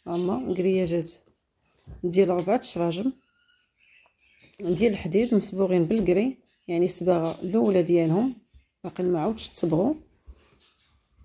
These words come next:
هما صحاحين. بطبيعه الحال ما فيهم حتى شي ديفو. اللي بغى سيكوريتي لوليداتو هكايا، او اللي بغى يموديفي فيهم ولا يعاودهم بالصباغه في النوار،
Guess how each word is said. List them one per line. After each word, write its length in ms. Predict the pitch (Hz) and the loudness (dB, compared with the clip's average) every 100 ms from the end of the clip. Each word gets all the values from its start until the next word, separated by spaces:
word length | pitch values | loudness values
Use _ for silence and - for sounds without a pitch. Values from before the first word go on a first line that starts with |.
| _ _ _ - | _ _ _ -8
هما 340 | 170 170 208 233 - | -2 0 0 -4 -14
صحاحين. 680 | - - 277 262 - 208 240 233 - _ _ _ _ _ _ _ - | -18 -6 0 0 0 -2 -2 -4 -12 _ _ _ _ _ _ _ -4
بطبيعه 180 | 277 | -2
الحال 220 | 269 226 208 | 0 0 0
ما 80 | |
فيهم 220 | 202 202 190 | 2 0 0
حتى 180 | - | -2
شي 180 | 269 214 | -2 -2
ديفو. 480 | 175 190 180 240 294 - - | 0 0 0 -2 -2 -6 -8
اللي 140 | 247 | -2
بغى 180 | 233 196 | 0 0
سيكوريتي 600 | 202 269 - 214 196 202 | 0 -2 0 2 2 2
لوليداتو 600 | 185 175 180 175 175 - | 0 4 2 2 0 -2
هكايا، 600 | 190 170 165 180 175 214 240 - - - - _ _ - | -4 -6 -4 -2 0 0 -4 -12 -20 -20 -20 _ _ -2
او 80 | 226 | 2
اللي 120 | 220 | 2
بغى 240 | 196 214 | 4 4
يموديفي 460 | 208 208 202 202 196 | 4 2 2 0 -4
فيهم 460 | - 196 175 226 220 | -2 0 2 4 4
ولا 140 | 202 | 4
يعاودهم 380 | 190 190 190 185 | 4 2 0 -4
بالصباغه 480 | 160 - 185 175 180 | -6 -2 0 0 -4
في 120 | 196 | -2
النوار، 380 | 185 190 254 | 0 2 0